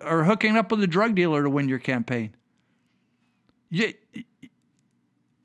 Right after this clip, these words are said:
who you link up with reflects on you. Crystal Martin would have taken, she was on the, uh, Small Business Loan Committee and asked for a loan when it was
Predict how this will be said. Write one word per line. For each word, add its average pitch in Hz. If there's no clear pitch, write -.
who 294
you 294
link 247
up 233
with 202
reflects 214
on 220
you. 220
Crystal 277
Martin 233
would 220
have 190
taken, 240
she 277
was 277
on 226
the, 185
uh, 160
Small 247
Business 202
Loan 196
Committee 202
and 196
asked 247
for 208
a 208
loan 240
when 226
it 220
was 208